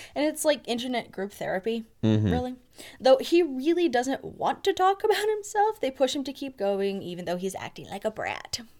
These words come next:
Speaker 1: Anyway, <laughs> naturally, after the transformation, he attacked Kendra.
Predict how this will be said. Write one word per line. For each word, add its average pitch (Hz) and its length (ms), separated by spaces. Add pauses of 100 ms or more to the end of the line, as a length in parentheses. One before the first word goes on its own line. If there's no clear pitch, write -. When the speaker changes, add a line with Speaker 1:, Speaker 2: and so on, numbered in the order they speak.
(1000)
Speaker 1:
Anyway, 208 420 (800)
<laughs> - 640
naturally, 262 720
after 220 380
the 247 80
transformation, 202 880
he 254 240
attacked 214 560
Kendra. 277 440